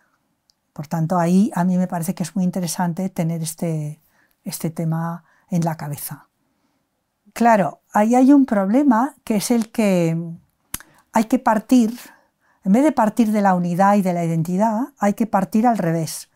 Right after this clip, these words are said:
de la multiplicidad, de la diferencia, de la heterogeneidad, de la singularidad de los seres vivos, porque claro, vida, que además es que escrito con mayúscula, pues es como un término abstracto. Realmente cuando decimos poner la vida en el cielo, en el, en el centro, lo que significa es,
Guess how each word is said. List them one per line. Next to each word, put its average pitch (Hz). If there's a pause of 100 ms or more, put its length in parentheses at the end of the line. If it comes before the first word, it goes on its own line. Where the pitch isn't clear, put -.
(380)
de 180
la 175
multiplicidad, 175
de 190
la 170
diferencia, 190
de 180
la 165
heterogeneidad, 165 (440)
de 180
la 180
singularidad 175
de 185
los 160
seres 160
vivos, 190
porque 165
claro, 185
vida, 190
que 165
además 151
es 175
que 165 (360)
escrito 180
con 175
mayúscula, 175 (340)
pues -
es -
como 175
un 170
término 170
abstracto. 160 (840)
Realmente 165
cuando 185
decimos 175
poner 185
la 190
vida 190
en 185
el 185
cielo, 208
en 190
el, 185
en 185
el 175
centro, 202
lo 233
que 202
significa 180
es, -